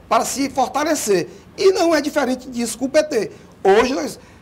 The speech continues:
reafirmamos a estratégia. O P T vai defender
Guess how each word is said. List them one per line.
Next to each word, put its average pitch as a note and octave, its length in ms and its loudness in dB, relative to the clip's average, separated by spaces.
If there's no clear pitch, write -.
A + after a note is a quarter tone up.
reafirmamos B3+ 1000 0
a C#4 80 0
estratégia. A3+ 480 -2
O C3+ 60 -10
P D3 140 -4
T F#3+ 400 2
vai F3+ 140 -2
defender E3 640 -4